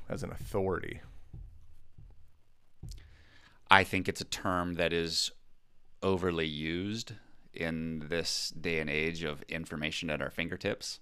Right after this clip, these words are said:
Speaker 1: Sure.
Speaker 2: Everybody, yeah, I mean, I can claim I'm, I'm an authority, and who's gonna push back?
Speaker 1: Yeah.
Speaker 2: Right? So, uh, you know, from a generally speaking standpoint, I would say that you have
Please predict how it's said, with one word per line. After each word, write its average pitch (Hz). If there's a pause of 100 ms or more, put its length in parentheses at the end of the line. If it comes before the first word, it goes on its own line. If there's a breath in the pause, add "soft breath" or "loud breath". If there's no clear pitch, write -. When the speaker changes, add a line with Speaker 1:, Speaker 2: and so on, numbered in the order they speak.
(140)
Speaker 1:
Sure. - (840 loud breath)
Speaker 2:
Everybody, 92 (220)
yeah, 95
I 92
mean, 85 (320)
I 87
can 101
claim 90
I'm, 82
I'm 90
an 82
authority, 85 (540)
and 85 (840 soft breath)
who's 107
gonna 101
push 110
back? - (440)
Speaker 1:
Yeah. 95
Speaker 2:
Right? 95
So, 101 (1040 loud breath)
uh, - (680)
you 104
know, 85
from 98
a 90
generally 92
speaking 107
standpoint, 120
I 90
would 87
say 85
that 87
you 82
have 80